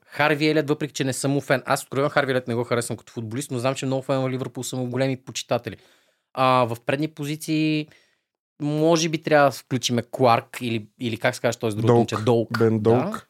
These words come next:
Speaker 1: да.
Speaker 2: Оуен Бек на левия бек.
Speaker 1: Ето ги. Значи ти вече имаш едни шест човека, от които дори трима да станат, а,
Speaker 2: Вчера,
Speaker 1: постоянни пози-, а, в Ливърпул с десет
Speaker 2: вчера с
Speaker 1: години.
Speaker 2: мача с Норич имаше пет от школата,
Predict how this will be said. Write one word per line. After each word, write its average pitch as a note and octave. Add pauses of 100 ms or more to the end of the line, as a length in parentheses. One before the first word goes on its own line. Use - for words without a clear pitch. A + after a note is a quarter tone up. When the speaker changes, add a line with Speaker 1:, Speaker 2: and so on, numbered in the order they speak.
Speaker 1:
да. C3 (220)
Speaker 2:
Оуен B2
Бек A#2
на A#2
левия A2+
бек. G#2 (360)
Speaker 1:
Ето -
ги. G2+ (100)
Значи C3+
ти F3+
вече G3+
имаш G#3
едни F#3+
шест G3
човека, F#3+
от F#3
които G3
дори D3
трима F#3
да A3
станат, F#3+
а, D#3
Speaker 2:
Вчера, C3
Speaker 1:
постоянни D#3
пози-, C3+
а, C#3
в -
Ливърпул B2
с G#2+
десет B2+
Speaker 2:
вчера B2+
с A2
Speaker 1:
години. C#3
Speaker 2:
мача C3
с -
Норич A#2
имаше C3+
пет C3+
от B2+
школата, A#2+